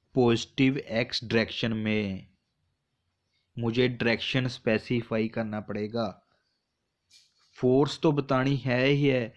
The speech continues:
मुझे डायरेक्शन भी बताना पड़ेगा। इसलिए फोर्स है ना, इसे हम वेक्टर बोलते हैं,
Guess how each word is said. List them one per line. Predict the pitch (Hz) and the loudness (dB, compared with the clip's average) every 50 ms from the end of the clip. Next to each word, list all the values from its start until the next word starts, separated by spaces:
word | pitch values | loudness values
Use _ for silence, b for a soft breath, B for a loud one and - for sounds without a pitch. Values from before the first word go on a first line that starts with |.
| b b b b _ - | b b b b _ -4
मुझे | 127 135 127 | -2 0 0
डायरेक्शन | 123 117 113 107 - - 135 131 | 2 2 0 0 0 -2 -4 -2
भी | 127 127 120 | -2 -2 -4
बताना | 120 - 120 110 107 107 110 110 - _ _ _ _ _ _ | -2 -2 -2 -2 -2 -4 -6 -10 -14 _ _ _ _ _ _
पड़ेगा। | - 107 101 98 95 98 95 - B B B B B B - | -2 0 0 0 -2 -4 -6 -10 B B B B B B -6
इसलिए | 131 127 - 143 131 131 131 139 | -4 -2 -2 0 2 4 4 4
फोर्स | 139 139 - - - - 120 123 139 151 151 - - 143 | 2 0 -6 -10 -4 0 2 4 4 2 2 0 -2 -4
है | 127 123 | -4 -4
ना, | 127 127 123 120 - _ _ _ _ _ _ _ _ _ _ _ _ _ _ 123 117 113 - - - - | -6 -6 -8 -10 -12 _ _ _ _ _ _ _ _ _ _ _ _ _ _ -10 -10 -10 -12 -8 -2 -2
इसे | 135 131 - 151 | -2 0 2 0
हम | 139 135 131 127 113 104 | 2 2 0 -2 -2 0
वेक्टर | 120 113 107 - - - - 123 - | 0 0 0 0 -4 -6 -4 -4 -4
बोलते | 113 110 107 101 95 90 - 95 | -2 0 0 0 0 -2 -4 -8
हैं, | 92 90 - - | -10 -10 -14 -18